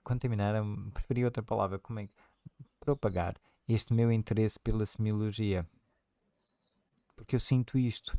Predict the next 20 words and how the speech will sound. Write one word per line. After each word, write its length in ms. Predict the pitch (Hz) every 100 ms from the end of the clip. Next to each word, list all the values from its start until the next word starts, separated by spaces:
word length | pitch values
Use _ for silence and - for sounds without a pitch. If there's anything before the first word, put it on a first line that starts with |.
| -
eu 100 | 113 104
sinto 240 | 120 110
como 260 | - 113 117
ela 180 | 120 117
foi 160 | 120
apresentada 600 | 113 110 113 110 113 107
aqui. 400 | 113 - 113 104 - _ _ _ _ _ _ _ _ -
Ela 380 | 120 113 113 - _
é 300 | 123 110 104 - _ _ _ _ _ _ _ _ _ _ _ _ _ _ _ _
tão, 460 | 139 147 156 156 156 _ _ _ _ _ _ _ _ _ _ -
uma 180 | 135
invenção 460 | 131 127 131 110 98
tão 200 | - 131
poderosa 640 | 127 117 107 110 120 123 - _
quanto 480 | 117 117 117 - - _ _ _ _ _
o 100 | -
fogo 380 | 104 104 85 - - _ -
ou 120 | 98
a 60 | 95
roda. 360 | 98 87 -